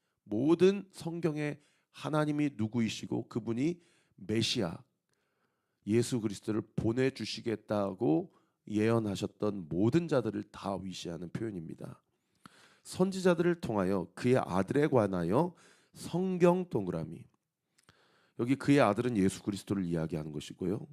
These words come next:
성경은 창세기부터 말라기까지 이야기하는 거예요. 왜냐하면 바울 시대 그 시점에는 구약 성경만 정경으로 인정된 시점이었기 때문이죠. 그 성경에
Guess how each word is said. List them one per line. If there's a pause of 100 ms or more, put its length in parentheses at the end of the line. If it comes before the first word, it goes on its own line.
성경은
창세기부터
말라기까지
이야기하는
거예요. (680)
왜냐하면 (480)
바울
시대
그
시점에는 (140)
구약
성경만 (360)
정경으로
인정된
시점이었기
때문이죠. (1400)
그
성경에